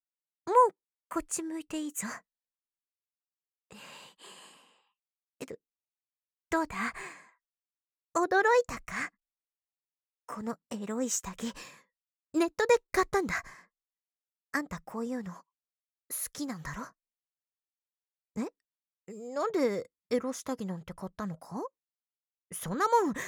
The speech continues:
あんたに興奮してもらうために決まってんだろ？だってほら、その、あんたにはいっ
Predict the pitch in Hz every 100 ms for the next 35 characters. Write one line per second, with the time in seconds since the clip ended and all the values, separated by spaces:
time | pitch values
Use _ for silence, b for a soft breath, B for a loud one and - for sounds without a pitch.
0 | B B _ _ 302 302 247 175 - 233
1 | 233 240 233 - 226 220 220 226 220 196
2 | 160 - 185 208 - 220 143 156 330 494
3 | B B B B _ 208 180 - 156 160
4 | 180 180 165 - - - - - 147 170
5 | 170 175 165 180 B B 226 B B B
6 | B B _ _ _ - 220 - 196 156
7 | 165 185 B B B _ _ _ -